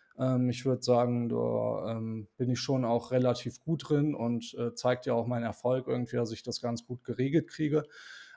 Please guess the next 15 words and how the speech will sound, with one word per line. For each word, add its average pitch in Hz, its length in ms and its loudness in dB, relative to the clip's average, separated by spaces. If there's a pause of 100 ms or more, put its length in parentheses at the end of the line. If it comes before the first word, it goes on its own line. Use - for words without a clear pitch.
(120)
Aber 120 600 8
in 117 120 4
so 135 100 6
einer 135 220 12
Wettkampfdiät, 127 1000 4
da 117 140 8
braucht 123 260 4
man 127 160 2
schon 123 300 2
irgendwie 120 600 0
jemand 120 320 2
Objektives 120 720 -2
von 117 220 2
außen, 135 560 2 (720)
ähm, 117 680 0